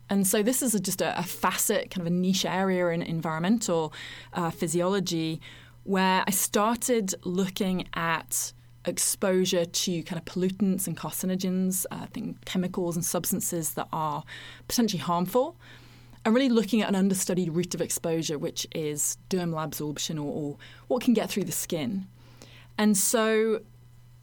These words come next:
obviously, humans are exposed to all sorts of stresses, including things like pollution, but certain occupational groups have a, a, a higher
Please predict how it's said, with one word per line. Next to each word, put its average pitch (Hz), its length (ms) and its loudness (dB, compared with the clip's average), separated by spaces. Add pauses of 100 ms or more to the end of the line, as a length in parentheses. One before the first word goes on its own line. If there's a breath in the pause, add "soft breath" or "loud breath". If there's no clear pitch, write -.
(400)
obviously, 208 540 4
humans 185 720 4
are 175 120 0
exposed - 440 -2
to 175 120 0
all 175 200 4
sorts - 280 -6
of - 60 -8
stresses, 165 560 -4
including 165 340 -6
things 151 280 -8
like - 100 -10
pollution, 214 640 0 (380 loud breath)
but - 100 -4
certain 220 340 2
occupational 196 640 0
groups - 720 -4 (100)
have 170 320 0
a, 165 320 -2
a, 185 180 -6
a - 120 -6
higher 160 560 -4